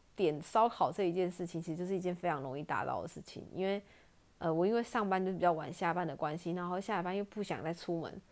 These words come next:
然后你如果煮了饭，你又要搞到就是七晚八晚，可能十点多十一点你才吃饱，然后在那边洗碗。然后我跟我先生其实就会点 Uber Eats，那你一个人可不可以点到五百块？其实你有时候就是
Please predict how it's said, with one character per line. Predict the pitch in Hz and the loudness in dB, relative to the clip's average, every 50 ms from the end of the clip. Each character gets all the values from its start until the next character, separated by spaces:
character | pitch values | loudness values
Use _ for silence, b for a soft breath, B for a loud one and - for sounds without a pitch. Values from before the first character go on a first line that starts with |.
| B B B B | B B B B
然 | - 170 185 | -6 -6 -2
后 | 196 214 214 190 | 2 4 4 4
你 | 185 170 170 | 4 2 2
如 | 180 202 | 2 2
果 | 220 214 185 175 - - _ - | 4 2 2 0 -2 -12 _ -14
煮 | - - 185 170 160 | -6 -2 0 2 2
了 | 147 170 | 2 2
饭， | - 233 214 190 175 165 | 2 2 0 2 0 -2
你 | 147 | -2
又 | 165 180 185 196 190 - - | -2 -2 -2 -2 -4 -4 -4
要 | - 202 196 - | -2 -2 -2 -2
搞 | - - - 82 131 | -2 -2 0 2 4
到 | 180 175 180 170 - | 4 4 4 2 0
就 | 180 175 175 | -2 -4 -4
是 | 175 180 | -4 -4
七 | 175 - - - 190 | -6 -6 -4 0 2
晚 | 180 156 127 131 | 2 2 2 2
八 | 139 147 156 | 0 0 0
晚， | 151 139 143 151 | 0 -2 -4 -6
可 | - 165 131 | -6 -6 -6
能 | - - - | -6 -6 -8
十 | - - - 170 | -8 -6 -4 -2
点 | 180 165 143 143 | -2 -2 -2 -2
多 | 156 160 | -2 -4
十 | 170 165 - - - | -4 -6 -8 -8 -8
一 | 131 143 | -6 -6
点 | - 135 127 85 - b b b b b b b | -6 -8 -10 -10 -12 b b b b b b b
你 | - 156 | -8 -6
才 | 151 - 160 147 151 - - - | -4 -2 -2 -2 -2 -4 -6 -10
吃 | - - - 185 | -8 -4 -2 0
饱， | 180 185 160 131 123 | 0 0 0 0 -2
然 | 139 | -6
后 | - - 151 151 | -6 -4 -4 -4
在 | 156 170 151 | -4 -4 -6
那 | 143 151 | -6 -4
边 | 151 160 170 | -4 -6 -6
洗 | - - - - 95 90 | -8 -10 -10 -10 -8 -8
碗。 | - - - b b b b b b b b b b | -8 -8 -10 b b b b b b b b b b
然 | 160 165 | -6 -4
后 | 170 180 175 - - - - - _ _ _ - | -2 0 -2 -2 -4 -8 -14 -16 _ _ _ -8
我 | - 160 | -6 -2
跟 | - 220 | 0 0
我 | 202 | 0
先 | 202 196 | 2 2
生 | 190 196 | 0 0
其 | - - | 0 -2
实 | 143 | -2
就 | - 165 170 | 0 0 2
会 | 185 170 156 | 2 0 0
点 | - - 78 | -2 -4 -8
Uber | 71 80 82 - 110 | -6 -6 -6 -4 -4
Eats， | 104 98 139 | -4 -4 -4
那 | 226 233 - - - | -4 -6 -6 -6 -4
你 | 175 190 175 165 196 | -2 -2 0 0 0
一 | 196 | 4
个 | - 202 | 4 6
人 | 185 175 170 | 6 4 2
可 | - - 170 | 0 -2 0
不 | |
可 | 180 190 | 0 2
以 | 190 | 2
点 | - 135 139 | 0 0 0
到 | 160 156 - | 0 0 -2
五 | 78 87 | -2 -4
百 | - - 107 - | -6 -6 -6 -6
块？ | - - 156 - - b b b b b b b b b b - | -6 -8 -8 -8 -8 b b b b b b b b b b -8
其 | - - 240 | -4 -4 -2
实 | 226 - 226 220 214 208 | -2 0 0 0 0 2
你 | 185 208 214 | 2 2 4
有 | 208 180 | 4 2
时 | 190 - 196 | 2 2 0
候 | 185 196 | 0 0
就 | 214 - 277 | 0 -2 -2
是 | 269 277 | -2 -2